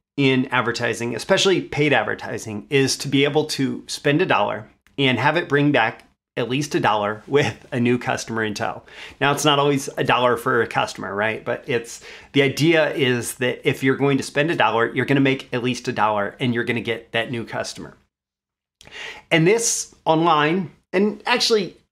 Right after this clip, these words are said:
offline too, but online, it comes down to traffic, conversion, and economics. And I'm just, I'm gonna hit on some high-level principles first before we get into the details of this. So, uh, high-level principle,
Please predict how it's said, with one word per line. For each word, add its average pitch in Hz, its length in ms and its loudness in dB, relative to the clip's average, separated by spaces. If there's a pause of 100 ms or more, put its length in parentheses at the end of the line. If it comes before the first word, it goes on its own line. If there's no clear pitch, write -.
(160)
offline 165 380 2
too, 127 320 2
but 127 380 2 (200)
online, 151 420 4
it 147 160 2
comes 147 260 2
down 131 300 2
to 113 380 -4
traffic, 147 560 -2
conversion, 127 720 0
and 123 400 -6
economics. 110 640 -8 (300)
And 143 80 2
I'm 143 100 2
just, 226 440 2
I'm 170 120 4
gonna 170 140 2
hit 185 220 0
on 180 160 2
some 135 320 0 (280)
high-level 147 560 2
principles 127 480 -2
first - 300 -2
before 123 240 -2
we 120 100 -2
get 117 160 0
into 117 460 -4
the 107 180 -4
details 107 480 -6
of 110 140 -12
this. - 300 -12 (1000)
So, 180 440 2 (200)
uh, 156 240 2
high-level 190 560 2
principle, 120 540 -2